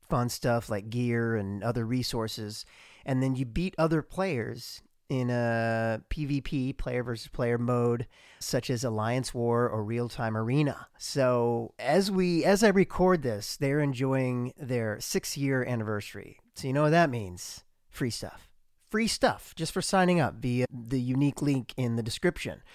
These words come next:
So the anniversary consists of weekly events and bonuses, and if you complete each event, you can receive special rewards and skins. So make sure you log in every day, each week. You take advantage of all the new characters that are being released specifically for this event.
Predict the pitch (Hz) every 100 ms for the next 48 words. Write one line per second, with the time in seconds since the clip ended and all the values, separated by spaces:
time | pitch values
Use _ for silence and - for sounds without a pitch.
0 | - - - 135 131 123 117 120 147 156
1 | 160 156 160 - 135 - 131 139 110 139
2 | 147 170 165 151 151 - 139 135 131 -
3 | 123 151 - - - - - 123 120 120
4 | 135 127 - 175 165 - 143 120 147 131
5 | - _ 139 120 131 123 139 131 113 -
6 | 147 - 147 143 127 123 117 135 - 139
7 | 123 - 247 220 95 - - _ - -
8 | - - 156 147 147 147 170 - 247 202
9 | 185 180 175 175 240 180 156 156 156 160
10 | - 202 - 170 156 165 - - _ _
11 | _ - 120 170 165 165 156 127 131 160
12 | 170 175 - 156 147 - 156 151 - 143
13 | 139 135 135 135 127 135 - - 123 -
14 | 190 - 156 - 131 127 123 135 113 -